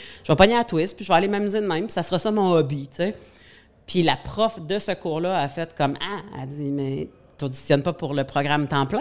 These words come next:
avec ce number-là ? » Parce qu'il y a beaucoup de monde que c'est ça leur cheminement. Ils vont faire le cours du soir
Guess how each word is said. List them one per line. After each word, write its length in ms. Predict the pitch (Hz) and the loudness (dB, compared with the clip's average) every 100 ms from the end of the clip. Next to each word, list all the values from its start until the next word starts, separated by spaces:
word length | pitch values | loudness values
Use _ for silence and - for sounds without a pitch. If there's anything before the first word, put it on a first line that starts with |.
| 415 | 0
avec 240 | 247 214 214 | 0 -2 -2
ce 80 | 208 | -2
number-là ? » 640 | 214 214 202 208 302 392 - - - | 0 0 2 2 2 -2 -8 -12 -4
Parce 120 | - | 4
qu'il 60 | 160 | 6
y 60 | |
a 40 | 147 | 6
beaucoup 240 | 226 233 | 0 0
de 60 | 190 | 0
monde 220 | 226 233 | 0 -2
que 80 | 170 | -4
c'est 100 | 165 | -4
ça 200 | - 214 | -2 2
leur 140 | 185 139 | 2 0
cheminement. 400 | 147 135 143 170 | -2 0 0 0
Ils 100 | 170 | 0
vont 120 | 147 | -2
faire 180 | 139 135 | -2 0
le 140 | 147 | 0
cours 160 | 196 190 | 0 -2
du 100 | 143 | -4
soir 380 | 131 135 143 | -2 2 2